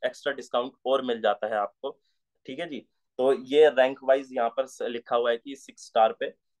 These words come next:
पन्द्रह plus बीस, जो last वाला आपने देखा था, पन्द्रह परसेंट प्लस बीस परसेंट ऐड होके आपके bank में चले जाता है, ठीक है। तो इसी हिसाब से सभी rank का अलग अलग है। ये हमारा direct indirect bonus होता है। हमारे पास मतलब कई सारे type के bonus है, जैसे मैंने आपको एक एक करके समझाया।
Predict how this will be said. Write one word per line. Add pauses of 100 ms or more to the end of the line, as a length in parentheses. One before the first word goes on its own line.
पन्द्रह
plus (140)
बीस, (160)
जो
last
वाला
आपने
देखा
था,
पन्द्रह
परसेंट (160)
प्लस (200)
बीस
परसेंट
ऐड
होके
आपके
bank
में (400)
चले
जाता
है,
ठीक
है।
तो
इसी
हिसाब
से
सभी
rank
का
अलग
अलग
है। (400)
ये
हमारा
direct
indirect
bonus
होता
है। (260)
हमारे
पास (260)
मतलब (760)
कई
सारे
type
के
bonus
है,
जैसे
मैंने
आपको
एक
एक
करके
समझाया।